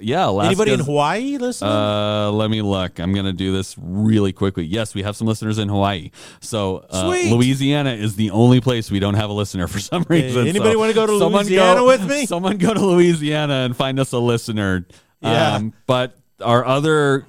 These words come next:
Speaker 1: countries that are listening, they're not as high as percentage, obviously, but we do have some listeners in Spain, Germany, the U K, uh,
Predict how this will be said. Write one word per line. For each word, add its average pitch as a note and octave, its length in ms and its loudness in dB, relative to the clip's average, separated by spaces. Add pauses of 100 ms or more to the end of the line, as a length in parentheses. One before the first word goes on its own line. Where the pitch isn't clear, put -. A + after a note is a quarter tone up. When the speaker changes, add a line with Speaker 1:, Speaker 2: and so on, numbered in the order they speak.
(160)
Speaker 1:
countries C#3+ 500 0
that A#2+ 320 -6
are B2 280 4
listening, A2+ 680 0 (100)
they're G#2 240 -2
not A#2 200 0
as A2+ 100 -6
high A2 160 -4
as G#2+ 140 -4
percentage, G#2+ 420 -4
obviously, G2 500 -4 (360)
but G#2+ 200 0
we G#2 120 -2
do A2 100 0
have A2+ 160 -2
some G#2+ 160 -6
listeners G2+ 380 -4
in F2+ 100 -4
Spain, D3+ 540 -2
Germany, B2 560 -2
the - 160 -10
U F#2+ 220 -2
K, A2 440 -4 (160)
uh, E2+ 240 -4